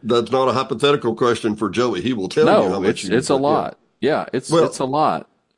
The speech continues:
Speaker 1: so
Speaker 2: No, the
Speaker 1: for
Speaker 2: sides are good, and just, I mean, it, if you don't wanna spend money, just don't get up from the table and go look around. That's all I got to tell you.
Speaker 1: Well, their get and go is fantastic. We could eat there for weeks from the get and go because they have
Speaker 2: Yeah.
Speaker 1: huge first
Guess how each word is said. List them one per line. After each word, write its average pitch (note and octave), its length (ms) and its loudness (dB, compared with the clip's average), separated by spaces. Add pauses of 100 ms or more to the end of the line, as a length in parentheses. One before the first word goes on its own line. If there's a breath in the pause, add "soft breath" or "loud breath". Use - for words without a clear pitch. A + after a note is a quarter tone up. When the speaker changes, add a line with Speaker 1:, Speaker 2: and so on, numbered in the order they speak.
Speaker 1:
so E3+ 300 4
Speaker 2:
No, F3 80 0
the D#3 100 2
Speaker 1:
for - 0 -
Speaker 2:
sides E3 400 2
are D3+ 80 -2
good, E3 360 2
and A2+ 240 -2
just, B2+ 320 -4
I C3 100 -2
mean, A#2+ 220 -6
it, - 340 -6 (1000 soft breath)
if G#2+ 140 -6
you A2+ 80 0
don't C#3 140 0
wanna C#3+ 160 0
spend C#3 300 -2
money, C3 260 -2
just F#2 360 -8
don't G#2+ 340 -4
get A#2+ 160 0
up B2 280 -6
from B2 140 -4
the A#2 80 -4
table A2+ 360 -4
and E2 100 -6
go F2 120 -2
look F#2+ 180 -4
around. F#2+ 540 -4 (240)
That's - 260 -2
all F#2+ 160 2
I F#2 120 2
got C#2+ 200 -4
to - 100 -4
tell C2+ 240 -4
you. C#2+ 160 -10
Speaker 1:
Well, D#3 320 4
their F#3+ 260 2
get F#3 260 0
and B2+ 180 0
go C3 340 2
is G2+ 160 -6
fantastic. G2+ 760 -4
We B2 180 0
could G#2 180 -2
eat G#2 180 -2
there G#2 200 0
for F#2 180 -6
weeks G2+ 320 -2
from F2 220 -4
the E2+ 60 -4
get E2+ 220 -6
and D#2+ 140 -8
go E2 300 -2
because F2 260 -6
they A#2+ 100 -2
have B2 180 -2
Speaker 2:
Yeah. F#2+ 320 -6
Speaker 1:
huge D#3 240 -2
first D3 320 0